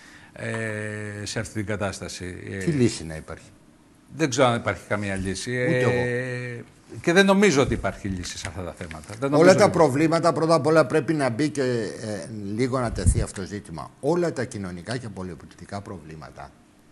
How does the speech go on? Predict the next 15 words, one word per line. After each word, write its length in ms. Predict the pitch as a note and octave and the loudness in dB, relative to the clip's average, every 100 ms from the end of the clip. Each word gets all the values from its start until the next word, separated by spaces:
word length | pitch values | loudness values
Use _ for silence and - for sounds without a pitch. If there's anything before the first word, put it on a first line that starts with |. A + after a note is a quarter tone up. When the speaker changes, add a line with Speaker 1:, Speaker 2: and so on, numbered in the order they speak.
| _ _ _ _ - | _ _ _ _ -18
Speaker 2:
δεν 360 | G#2 D3 C3 A2 | -8 -4 -4 -4
έχουν 380 | F2 - F#2+ F#2 - | -8 -12 -20 -20 -16
αυτομάτως 800 | - - D#2 D2+ C#2+ C#2 D2 - _ - F#2 | -16 -14 -14 -14 -14 -18 -20 -20 _ -18 -14
λύση. 280 | F#2+ - - - _ _ _ _ _ _ _ _ _ _ _ _ _ _ _ _ _ _ _ | -12 -12 -16 -20 _ _ _ _ _ _ _ _ _ _ _ _ _ _ _ _ _ _ _
Το 100 | B2 | -6
ερώτημα 680 | G#2 A2 B2+ B2+ C3 C3 B2+ - - _ | -6 -6 -8 -8 -10 -10 -12 -16 -20 _
το 120 | G2 | -12
δικό 300 | F2+ F#2 A2 | -12 -12 -10
μας 320 | B2+ C3 B2+ - | -10 -8 -10 -12
είναι 260 | A#2 B2 B2+ | -10 -8 -6
να 160 | B2 | -8
τα 140 | G#2 G2 | -6 -6
διατυπώσουμε 960 | F2+ F2 - - A#2+ A#2 - A#2 A#2+ - | -6 -10 -12 -12 -10 -10 -10 -12 -12 -14
ως 400 | - A#2 A#2 - - - - | -12 -12 -12 -18 -20 -20 -18
προβλήματα. 760 | - F2+ E2+ A#2+ G#2 D2 - | -12 -10 -8 -8 -8 -12 -18